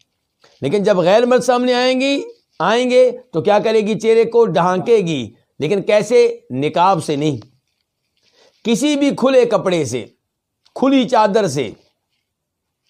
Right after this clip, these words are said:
یعنی کہ وہ کپڑا جو چہرے کے سائز کے مطابق تیار کیا گیا چہرے کے پردے کے لیے، وہ نہیں لے گی۔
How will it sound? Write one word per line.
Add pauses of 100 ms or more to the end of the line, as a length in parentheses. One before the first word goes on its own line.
(240)
یعنی
کہ
وہ
کپڑا
جو
چہرے
کے
سائز
کے
مطابق
تیار
کیا
گیا
چہرے
کے
پردے
کے
لیے، (280)
وہ
نہیں
لے
گی۔